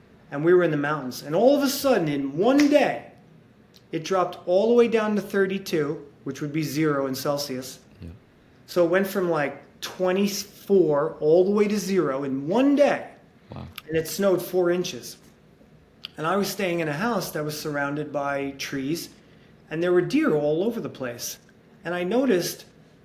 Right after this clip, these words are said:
Speaker 1: that the deer were still, they were covered in snow, they were walking in snow, and they weren't shivering. And I'm like, "Oh shit, that's interesting." I realized in the moment that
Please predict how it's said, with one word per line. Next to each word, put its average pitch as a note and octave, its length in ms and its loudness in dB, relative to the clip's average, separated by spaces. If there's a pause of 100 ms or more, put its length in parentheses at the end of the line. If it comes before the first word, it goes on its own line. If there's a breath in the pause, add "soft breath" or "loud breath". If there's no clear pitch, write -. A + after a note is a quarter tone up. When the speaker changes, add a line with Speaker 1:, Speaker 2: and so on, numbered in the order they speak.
(140)
Speaker 1:
that E3 340 0
the E3 80 0
deer G3+ 260 0
were G3+ 140 2
still, F3 680 -2 (420)
they E3 100 0
were E3 100 -2
covered F3+ 400 -4
in G#3+ 100 -2
snow, D3+ 380 -2
they D3 120 0
were C#3 120 -4
walking F3 420 -2
in F#3+ 120 -4
snow, E3+ 580 -2 (460)
and B2+ 100 -8
they B2+ 60 -6
weren't G3 300 -2
shivering. C#3+ 500 -6 (1400)
And D3+ 100 -2
I'm E3 100 0
like, E3 340 0 (1500)
"Oh F3 180 -10
shit, - 400 -6
that's C3 260 -4
interesting." G#3+ 600 -2 (1200)
I D#3 120 0
realized D#3 640 0
in D3+ 100 -4
the C#3 80 -4
moment F3+ 460 -2
that C3+ 340 -6